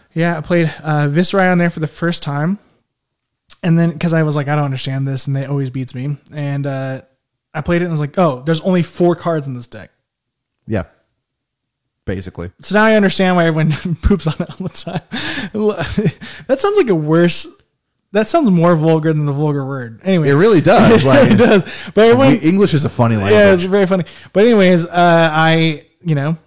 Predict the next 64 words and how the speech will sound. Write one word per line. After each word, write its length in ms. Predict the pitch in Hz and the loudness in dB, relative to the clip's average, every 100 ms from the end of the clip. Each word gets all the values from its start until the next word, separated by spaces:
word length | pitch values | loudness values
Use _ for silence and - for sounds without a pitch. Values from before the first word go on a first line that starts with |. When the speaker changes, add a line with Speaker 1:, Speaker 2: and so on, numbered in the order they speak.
| 156 | -8
Speaker 1:
I 100 | 160 | -2
was 180 | 156 151 | -2 -2
like, 140 | 151 | -2
"Oh, 220 | 285 170 | -2 0
now 120 | 156 160 | 0 0
I 60 | |
understand 300 | 175 165 180 | 0 -2 -2
Viserai. 240 | 196 139 123 | -2 -6 -8
I'm 120 | 139 | -2
gonna 200 | 170 160 | 0 -2
tr-, 100 | - | -4
play 240 | - 165 | 0 2
it 60 | 160 | 2
again 320 | 143 151 160 | 0 0 0
to, 60 | 147 | 0
just 180 | 151 - | -2 -2
so 80 | |
I 60 | 151 | -2
could 180 | 147 143 | -4 -4
play, 340 | 151 147 147 | -2 -2 -2
like, 300 | 139 139 135 | -4 -8 -6
learn 300 | 147 143 147 | -4 -2 0
how 180 | 143 143 | -2 -4
the 160 | 143 139 | -4 -4
lines 140 | 127 139 | -2 0
Speaker 2:
Get 60 | 147 | 2
some 20 | |
Speaker 1:
and 80 | 196 | 2
Speaker 2:
reps 240 | 131 180 | 2 4
Speaker 1:
stuff." 120 | 190 170 | 2 2
Speaker 2:
in, 80 | |
yeah. 280 | 214 233 95 - | 0 -2 -2 2
Speaker 1:
But 140 | 254 | 2
yeah, 240 | 330 240 156 | 4 4 2
I, 220 | 165 170 | 0 0
I 100 | 170 | 0
like 260 | 175 196 180 | 0 0 0
doing 280 | 180 190 190 | 0 2 0
that 240 | 185 165 | 0 -2
and, 120 | 160 | -2
like, 200 | 151 143 - _ - 147 151 _ | 0 -2 -6 _ -20 -20 -20 _
playing 400 | - 151 165 180 | -4 -2 0 0
the 60 | 160 | -4
hard. 520 | - 147 156 123 - | -6 -6 -6 -8 -14
Like, 220 | 139 131 | -14 -10
it's 140 | 143 - | -10 -10
hard 280 | - 143 160 | -8 -6 -4
for 100 | 165 | -4
me 80 | 147 | -6
to 80 | |
think 300 | 143 151 165 | -4 -4 -4
that 200 | 156 131 | -4 -6
way 240 | 131 131 127 | -6 -6 -8
of, 320 | 127 123 _ _ | -8 -12 _ _
of 200 | 147 131 | -8 -4
rune 180 | 139 147 | -2 0
blades 240 | 156 151 | 0 -2
and 100 | 151 | -4
sta-, 300 | - 165 143 | -6 -8 -8
understanding 440 | 139 156 160 160 139 | -6 -4 -2 -4 -4
rune 160 | 143 | -4
chances. 440 | 151 151 143 143 143 | -4 -6 -8 -10 -12
Like, 140 | 127 | -12
I, 220 | 135 143 | -14 -16